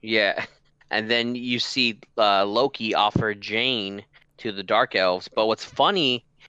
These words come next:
is they say he was in the prison, so he, he is an enemy of the Asgardians,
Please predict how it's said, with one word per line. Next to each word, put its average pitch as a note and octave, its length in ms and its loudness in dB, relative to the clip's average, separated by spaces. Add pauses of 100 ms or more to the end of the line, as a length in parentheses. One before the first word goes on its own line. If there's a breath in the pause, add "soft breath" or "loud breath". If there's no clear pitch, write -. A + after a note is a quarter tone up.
(440)
is A2+ 200 0
they A#2+ 120 0
say B2 180 -2
he A#2+ 260 -6
was C#3+ 200 -2
in C3+ 100 -4
the B2 60 -2
prison, A#2 440 -6
so A2+ 140 -4
he, A#2 420 -4
he A#2 160 -4
is A2 120 -4
an G2 80 -6
enemy G#2 340 0
of F#2+ 100 -2
the F#2 60 -2
Asgardians, G2 800 0